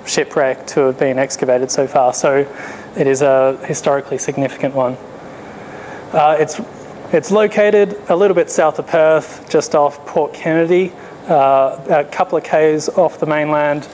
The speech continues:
and nestled in between a couple of coral reef sections in about three metres of water.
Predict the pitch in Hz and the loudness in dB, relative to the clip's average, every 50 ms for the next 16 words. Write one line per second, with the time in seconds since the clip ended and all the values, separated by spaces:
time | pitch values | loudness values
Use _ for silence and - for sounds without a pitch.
0 | - - 156 147 147 151 151 147 143 - 170 156 156 156 151 147 147 - - - | -4 -2 -2 -2 0 0 0 0 0 0 0 0 0 0 0 0 -2 -2 -2 -2
1 | 156 147 147 147 147 143 - - - - - - - - - - - - 139 - | 0 0 0 -2 -4 -4 -8 -12 -16 -16 -16 -16 -16 -14 -12 -6 -2 -2 -2 0
2 | - 143 127 - - - 156 143 143 139 131 143 143 147 139 - - - 139 - | 0 -2 -2 -2 -2 0 2 2 2 2 2 2 0 0 -2 -2 -2 -4 -4 -4
3 | - - - 135 127 135 - - - - - - - - - - - - - - | -6 -12 -12 -10 -10 -10 -12 -14 -16 -18 -18 -18 -18 -18 -18 -18 -18 -18 -18 -18
4 | - - - - - - - - - - - 147 139 143 131 139 139 135 - - | -18 -18 -18 -18 -18 -18 -18 -18 -10 -4 -2 0 0 0 2 2 2 0 0 -2
5 | - - - 156 151 143 139 139 131 131 127 127 123 131 123 - 127 123 127 127 | -8 -8 -2 0 0 2 2 2 0 0 0 0 0 0 0 2 2 4 2 2
6 | 127 | 0